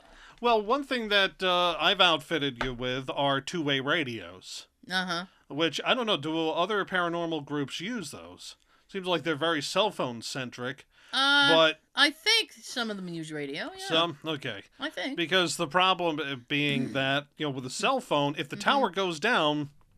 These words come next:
Speaker 1: you know, it's not like the cell phones can talk to one another.
Speaker 2: Mm-hmm.
Speaker 1: They have to see the tower. They have
Speaker 2: Right.
Speaker 1: to talk through the tower. So,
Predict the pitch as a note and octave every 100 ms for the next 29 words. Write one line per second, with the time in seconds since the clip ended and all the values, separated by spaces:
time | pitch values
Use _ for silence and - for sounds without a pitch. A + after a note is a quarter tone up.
0 | _ _ - E3 D#3 D#3+ D3+ G3+ G3 C#3+
1 | D3 F#3+ F#3+ D#3+ C#3+ C#3 D3 E3+ F3 E3
2 | C#3+ A#2 A2 G2+ F#2 D#2+ _ A3 G#3+ G#3
3 | G#3+ _ D3 D#3 G3 - D#3 C#3+ D#3 B2+
4 | B2 F3+ F3 G#2 D#2+ _ _ _ C3 D#3+
5 | E3+ D#3 D3 C#3+ C3+ G3+ F#3+ B2+ F#3+ F#3+
6 | A#2 E2 - - D#3 C#3+ C3+ C3+